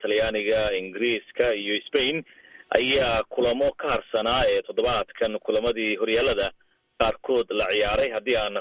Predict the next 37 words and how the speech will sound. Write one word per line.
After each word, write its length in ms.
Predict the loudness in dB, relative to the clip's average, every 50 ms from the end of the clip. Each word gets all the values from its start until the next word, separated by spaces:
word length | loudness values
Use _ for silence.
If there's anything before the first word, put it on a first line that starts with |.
| -4
ku 80 | -2 -2
hormaro, 500 | 0 0 0 0 0 0 2 2 2 2
eh, 120 | 0 0
waddanka 420 | 0 -2 -2 -2 -6 -6 -6 -8 -8
Ingiriiska 500 | -6 -4 -2 -4 -4 -4 -2 -4 -4 -4 _ _ _ _ _ _ _ _ _ 0
oo 120 | 0 2
laba 220 | 2 2 0 -2 -4
kulan 300 | -4 -2 -2 0 0 0
oo 100 | -2 -2
keliya 300 | -2 -4 -2 0 0 0
la 120 | 0 0 0
ciyaaray 300 | 0 0 0 0 0 0
ayaa 220 | 0 0 0 -2
dabcan 340 | -2 -4 -2 -2 -4 -4 -6 -6
kulankii 720 | -4 -2 0 -2 -2 -4 -6 -4 -2 0 0 0 -2 -4 _ -6
ugu 180 | -4 -4 -4
xiisaha 440 | -6 -4 -4 -4 -4 -4 -2 -2 -2
badnaa 360 | 0 0 -4 -2 0 -2 -2 0
amaba 200 | -2 0 -2 -2 -4
isha 200 | -4 -6 -6 -6 -6
sida 160 | -4 -4 -4
gaarka 400 | -2 0 -2 -2 -2 -2 -4 -4
loogu 280 | -2 -2 -4 -2 0 0
eegayey 360 | -2 -2 -2 -2 0 0 -2 -2 _ -20 -20 -20 -20 -20 -20 -14 -4 -4
waxa 180 | -2 0 2 0
uu 100 | 2 2
ahaa 120 | 0 -2
kii 180 | -2 -2 -4 -4
dhex 160 | -4 -4 -8 -2
marayay 280 | -2 0 0 0 -2
kooxaha 540 | 0 -2 -4 -4 -2 -4 -2 0 0 0 -2 -2 -2
Southampton 600 | -4 -4 -2 -2 -2 -2 -2 -2 -2 -2 -2 -2
iyo 160 | -2 -4 -2
Manchester 480 | -4 -6 -8 -8 -14 -6 -2 -2 -2 -2 -4
City, 340 | -6 -6 -4 -2 -4 -4 -4 _ -18 -20 -20 -20 -20 -12 -2 -2
oo 100 | -2 0
kooxda 300 | 0 -4 -2 -2 -4